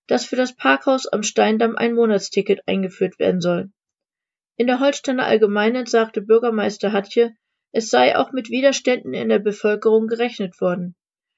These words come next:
„Wir wollen nicht Hauptpendlerstadt sein.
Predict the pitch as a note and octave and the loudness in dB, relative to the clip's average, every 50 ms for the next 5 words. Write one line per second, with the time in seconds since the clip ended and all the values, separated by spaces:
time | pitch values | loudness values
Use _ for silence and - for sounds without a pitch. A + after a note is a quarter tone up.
0 | _ _ _ - G#3+ G#3+ G#3+ A#3 A#3+ A#3 A3+ A3+ A3+ B3+ C#4+ C#4 - - - - | _ _ _ -4 -2 2 4 4 4 4 4 2 2 0 -2 -4 -6 -10 -6 -4
1 | - B3+ B3+ - _ - B3 A#3 A3 - - F#3 - - - F#3+ F#3 - - - | -2 -2 -4 -2 _ 0 0 2 0 -2 -4 -6 -4 -2 -2 -4 -4 -4 -6 -6
2 | G#3 F#3 F3 F3 F3+ F3+ | -4 -2 -2 -4 -6 -8